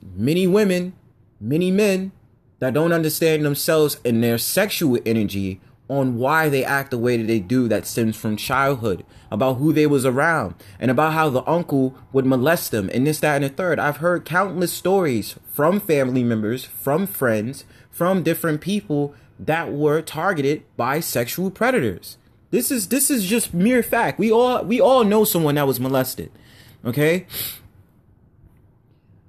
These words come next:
My story is that I've been inappropriately, how did I say it? Like, inappropriately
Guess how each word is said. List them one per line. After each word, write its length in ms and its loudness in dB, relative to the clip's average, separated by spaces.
My 260 0
story 420 2
is 140 0
that 220 0
I've 240 0
been 320 0
inappropriately, 960 0
how 180 -6
did 80 0
I 40 0
say 260 -4
it? 120 -10
Like, 300 -2
inappropriately 1040 0